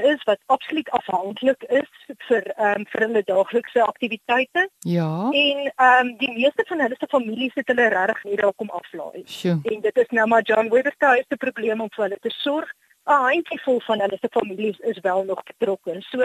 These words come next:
Speaker 2: Mm.
Speaker 1: dit is regtig 'n huis wat baie hulp nodig het. En ons het hier, ehm, ons aanvanklike idee voor dit fees geword het, was dat ons vir hulle 'n Kerspartytjie gaan reël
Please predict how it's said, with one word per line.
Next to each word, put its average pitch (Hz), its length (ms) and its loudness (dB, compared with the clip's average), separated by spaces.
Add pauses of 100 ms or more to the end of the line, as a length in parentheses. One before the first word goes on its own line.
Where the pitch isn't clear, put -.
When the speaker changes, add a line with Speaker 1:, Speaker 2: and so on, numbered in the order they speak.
(100)
Speaker 2:
Mm. 185 480 0
Speaker 1:
dit 269 140 0
is 359 100 2
regtig 277 360 2
'n 359 200 0
huis 190 240 0
wat 226 160 -2
baie 208 220 2
hulp 196 300 0
nodig 196 440 -2
het. 196 220 -8
En 220 180 -10
ons 285 140 -6
het 415 140 0
hier, 311 340 0
ehm, 233 280 -4 (120)
ons - 160 -4
aanvanklike 349 720 0
idee 226 380 -2
voor 349 320 2
dit 311 140 -2 (120)
fees 233 160 -2 (180)
geword 175 380 -4
het, 180 220 -6
was 190 280 0
dat 220 180 0
ons 254 180 -2
vir 302 100 4
hulle 240 180 4
'n - 40 -6
Kerspartytjie 233 720 0
gaan 254 200 -4
reël 269 340 -2